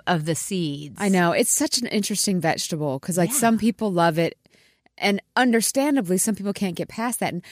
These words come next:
Speaker 2: I
Speaker 1: Yeah.
Speaker 2: can't believe I can get past it, but I, I mean, I love that
Speaker 1: You're
Speaker 2: stuff.
Speaker 1: used to it,
Speaker 2: I love
Speaker 1: yeah.
Speaker 2: all, everything about it.
Speaker 1: Well, let me ask you this. Do you like boiled peanuts?
Speaker 2: Love them.
Speaker 1: Gah!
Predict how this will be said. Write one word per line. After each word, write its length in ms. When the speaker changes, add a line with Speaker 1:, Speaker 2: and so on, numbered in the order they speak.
Speaker 2:
I 120
Speaker 1:
Yeah. 80
Speaker 2:
can't 180
believe 180
I 100
can 140
get 120
past 320
it, 80
but 120
I, 240
I 60
mean, 120
I 140
love 400
that 160
Speaker 1:
You're 120
Speaker 2:
stuff. 80
Speaker 1:
used 240
to 80
it, 80
Speaker 2:
I 60
love 160
Speaker 1:
yeah. 100
Speaker 2:
all, 180
everything 380
about 280
it. 40
Speaker 1:
Well, 80
let 80
me 100
ask 180
you 60
this. 240
Do 120
you 40
like 180
boiled 220
peanuts? 580
Speaker 2:
Love 440
them. 240
Speaker 1:
Gah! 280